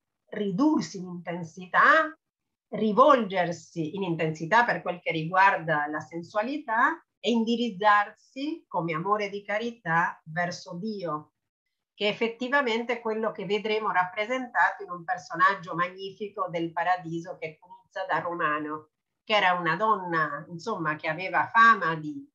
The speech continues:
insomma, lussuriosa, appunto, aveva avuto molti amanti, mariti, eccetera, una vita di scandalo, che Dante trova nel cielo di Venere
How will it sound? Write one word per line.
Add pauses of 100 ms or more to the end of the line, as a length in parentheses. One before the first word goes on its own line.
(560)
insomma,
lussuriosa,
appunto,
aveva
avuto
molti
amanti,
mariti,
eccetera,
una
vita
di
scandalo,
che
Dante
trova
nel
cielo
di
Venere